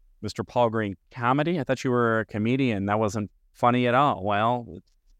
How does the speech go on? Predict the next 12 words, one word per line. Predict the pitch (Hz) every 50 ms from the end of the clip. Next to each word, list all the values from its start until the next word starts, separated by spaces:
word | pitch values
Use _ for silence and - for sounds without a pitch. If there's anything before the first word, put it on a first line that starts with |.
| _ - _ _ _ _ _ _ _ _ -
not | - 98 98 101
always | 107 107 107 104
particularly | - - 113 104 - 120 - 123 113 113 117 117 120
funny | 110 - 127 127 131 131
when | 117 127 139 143
I'm | 139 135 113
doing | 131 131 139 143 143 123
comedy | - 139 143 151 160 160 156 165 160 - -
either, | 170 175 139 123 - _ -
all | 95 101 107
right? | 113 123 160 156 -
So | - - 131 117